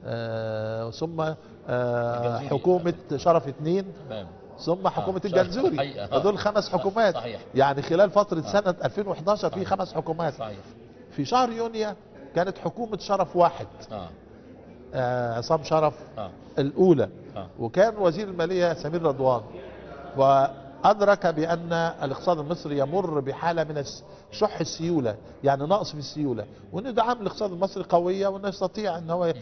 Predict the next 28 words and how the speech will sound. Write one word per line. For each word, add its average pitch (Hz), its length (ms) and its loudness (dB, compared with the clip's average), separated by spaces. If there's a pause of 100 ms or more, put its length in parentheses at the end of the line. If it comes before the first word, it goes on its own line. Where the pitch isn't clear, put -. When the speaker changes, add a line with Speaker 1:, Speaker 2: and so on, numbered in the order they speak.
(180)
Speaker 1:
يتعافى 156 440 2
إذا 160 140 -4
كان 170 180 0
هناك 160 260 -4
استقرار 151 600 -4
أمني 151 320 -8 (400)
وفي 160 600 4
استقرار 156 380 -2
سياسي 151 460 -4
ببرلمان 135 760 -4
جديد 139 340 -4 (240)
وإعادة 131 300 2
بناء 127 320 -4
الدولة 127 440 -2
إلى 120 140 -6
آخره. 113 200 -14 (640)
ودعا 196 580 2 (300)
بعثة 196 260 -2
صندوق 160 460 -6
النقد 156 240 -4
الدولي 147 420 -2
لكي 143 260 -2
تأتي 160 480 -4 (220)
للكشف، 147 540 -2 (560)
هذا 170 220 4
الطبيب 156 460 0
الاقتصادي 151 380 -2
العالمي 151 480 -2